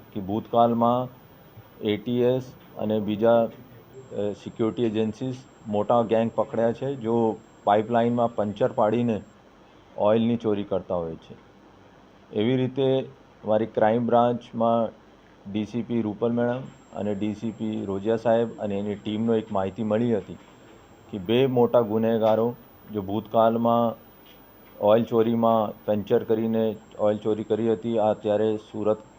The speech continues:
આજુબાજુ ફરે છે. તો જેના આધારે, માહિતીના આધારે આ બંનેનો અટક કરવામાં આવ્યો અને એની પૂછપરછ દરમિયાન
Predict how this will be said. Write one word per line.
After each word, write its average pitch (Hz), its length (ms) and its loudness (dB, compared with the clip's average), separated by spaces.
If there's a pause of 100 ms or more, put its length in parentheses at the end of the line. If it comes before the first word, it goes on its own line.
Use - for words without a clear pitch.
(240)
આજુબાજુ 101 560 0
ફરે 110 240 2
છે. 123 220 -6 (840)
તો 104 160 -4
જેના 113 360 2
આધારે, 117 320 4
માહિતીના 113 560 0
આધારે 110 640 2
આ 98 60 -8
બંનેનો 107 420 0
અટક - 440 -4
કરવામાં 120 520 0
આવ્યો 131 180 -4 (640)
અને 113 160 2
એની 127 120 0
પૂછપરછ 135 560 -2 (140)
દરમિયાન 113 440 2